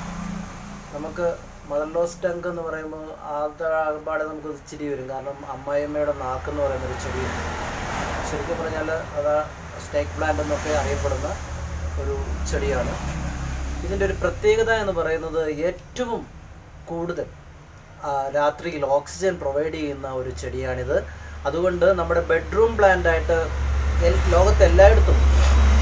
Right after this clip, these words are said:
നല്ലവണ്ണം അറേഞ്ച് ചെയ്ത് വെച്ചേക്കുന്ന ബെഡ്റൂം പ്ലാന്റ് ആയിട്ട് യൂസ് ചെയ്യുന്ന ഒരു മനോഹരമായ ഒരു ചെടിയാണ്. ഇതിൻ്റെ വേറെ പല വെറൈറ്റീസ് ഉണ്ട്. ഇപ്പം എൻ്റെ കയ്യിലുള്ളത്, ആ, നടുക്ക്, ആ, പച്ചയുള്ളതും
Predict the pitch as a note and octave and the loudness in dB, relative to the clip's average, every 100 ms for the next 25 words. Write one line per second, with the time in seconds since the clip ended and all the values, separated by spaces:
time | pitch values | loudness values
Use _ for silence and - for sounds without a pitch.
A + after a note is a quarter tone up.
0 | - - D3+ E3+ F#3+ F#3+ F#3+ F#3 E3 F#3+ | 6 4 4 10 10 12 10 10 10 10
1 | G3 F#3+ F3 E3+ D#3+ E3+ - - D#3+ D#3 | 10 6 6 6 4 2 2 2 2 2
2 | - G#3 G#3+ G3 F#3 E3+ E3 D3+ D3 D3+ | 4 6 6 6 4 4 2 0 0 -2
3 | - E3+ D3 C#3+ A#2+ - - - - - | -2 0 0 0 -2 -4 -6 -8 -8 -10
4 | - - D3+ D#3 C#3+ - - - - - | -12 -4 -2 0 -2 -4 -12 -12 -14 -8
5 | D3 B3+ - G3 F#3+ F#3 F#3 F#3 F#3+ D3+ | -4 0 4 6 6 4 2 0 0 -4
6 | D3+ D3+ C#3+ C#3 C#3+ F#3 - - E3+ F3+ | -4 -4 -2 -2 -2 -6 -8 -6 0 2
7 | D#3+ E3+ F3 - E3 F#3+ F#3 D#3+ F3 F#3 | 2 0 -2 0 6 6 6 4 2 0
8 | G3+ F3+ C3+ B2+ B2+ D#3 D#3 F3+ F3 E3 | -2 -2 -4 -6 -2 -2 0 0 0 -2
9 | E3 E3 G3 G#3 - - - - - E3+ | -4 0 -2 -2 -14 -20 -20 -20 -10 -2
10 | D3+ D3 C#3+ C#3+ D3 D3+ F3 - G#3+ F#3+ | 2 4 4 2 0 0 0 -2 -2 -2
11 | - - - F3 D#3 D3+ D#3 - - F3 | -8 -18 -10 -6 -4 -2 -2 -2 -4 -4
12 | D#3 D3+ D3 E3 | -4 -4 -4 -4